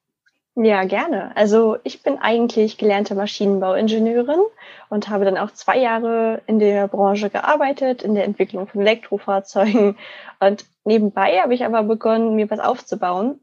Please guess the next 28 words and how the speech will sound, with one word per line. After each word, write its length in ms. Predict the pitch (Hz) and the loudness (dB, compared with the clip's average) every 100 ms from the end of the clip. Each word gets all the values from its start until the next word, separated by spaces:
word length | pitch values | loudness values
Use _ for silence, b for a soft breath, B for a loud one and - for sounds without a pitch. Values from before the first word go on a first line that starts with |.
| - | -6
aber 300 | 190 190 190 | -4 -2 0
ganz 180 | 208 - | -2 2
ungeplant 720 | 269 311 233 - 180 185 - | 2 4 2 -2 -6 -4 -2
eigentlich. 580 | 180 185 190 302 - b b b _ - | -2 -2 -2 -4 -6 b b b _ -2
Und 760 | 208 202 202 202 202 202 - _ | 0 2 2 2 2 0 -4 _
ja, 240 | - - 113 | -2 -2 -2
das 160 | 202 | -2
wurde 200 | 220 226 | 2 4
immer 220 | 226 208 190 | 4 2 -2
größer, 840 | 185 214 262 339 - 277 269 277 | 0 2 2 0 -4 -4 -4 -6
hat 120 | 240 | -6
immer 120 | - 196 | -4 -4
mehr 180 | 185 | -4
Zeit 340 | - 247 - - | -6 -4 -4 -4
in 60 | |
Anspruch 500 | - 233 - 214 214 | -6 -6 -6 -8 -4
genommen. 600 | - 202 202 202 208 214 B B - | -2 0 2 2 2 0 B B -4
Und 80 | 185 | 0
irgendwann 240 | 208 220 | 2 0
habe 100 | 208 | -2
ich 80 | 214 | -2
dann 100 | 196 | -4
beschlossen, 480 | 202 196 202 208 208 | -2 -2 0 0 0
ich 120 | 208 | 0
muss 180 | 220 226 | -2 -2
mich 120 | 220 | -2
jetzt 180 | 226 - | -4 -4
für 340 | - 202 - | -2 0 0